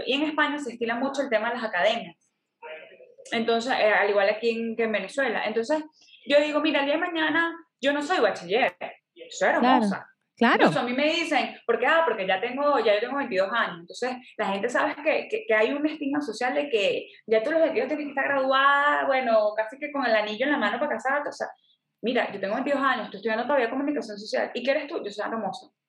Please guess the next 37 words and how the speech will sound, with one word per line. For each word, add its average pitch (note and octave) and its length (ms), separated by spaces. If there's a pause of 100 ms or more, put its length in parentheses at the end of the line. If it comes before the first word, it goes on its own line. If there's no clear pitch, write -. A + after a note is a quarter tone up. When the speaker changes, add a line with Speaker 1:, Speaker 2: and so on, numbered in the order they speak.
(260)
Speaker 2:
Claro. C#4 280 (160)
Speaker 1:
Yo G#3 100
soy A3+ 140
Speaker 2:
Yo A#3+ 40
Speaker 1:
Ana - 100
Speaker 2:
arran-, B3 120
Speaker 1:
Hermosa. - 160 (280)
Speaker 2:
yo A3+ 120
arranqué C4 380
la C#4 60
universidad A#3+ 400
a G3+ 40
los A3+ 100
veintidós G#3 400
años C#4 420
y G3 100
cuando F3+ 200
me F3 80
preguntaban, F3+ 360
yo F3+ 60
soy F#3 100
chef A3 160
pastelera. F3 500 (840)
Speaker 1:
Claro. D#4 260
Speaker 2:
Porque E4+ 180
era G3 100
lo A3+ 120
que G3+ 100
yo F3+ 60
había F3+ 140
logrado. E3 400 (440)
Y, F3 120
pero G3 140
yo G3 100
arranqué A3 300
mi B3+ 100
Speaker 1:
Claro. - 40